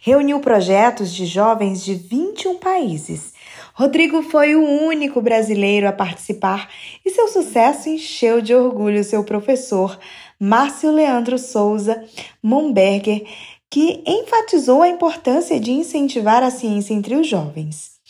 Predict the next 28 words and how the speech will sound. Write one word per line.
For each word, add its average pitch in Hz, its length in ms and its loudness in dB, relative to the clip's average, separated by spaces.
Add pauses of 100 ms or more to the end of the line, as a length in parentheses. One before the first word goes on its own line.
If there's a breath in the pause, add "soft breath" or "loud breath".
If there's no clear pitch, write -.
(440 loud breath)
O 220 60 -4
programa 277 580 4
de 240 180 -2
tradução 233 560 2
de 226 120 -2
Libras 226 420 2
desenvolvido 208 800 -2
por 208 120 -6
Rodrigo 208 640 -4 (360 loud breath)
ainda 220 420 2
está 226 500 0
em 269 200 0
fase 185 560 0
de 202 200 -10
protótipo. 202 840 0 (640 loud breath)
Para 202 180 6
reconhecer 226 920 0
palavras 185 560 2
simples 254 600 -6
como 202 380 -4
oi 208 380 2
e 180 80 0
obrigado, 175 680 0 (400 loud breath)
o 262 40 -6
sistema 311 440 0
precisou 262 600 2
ser 233 320 -2
treinado 233 800 2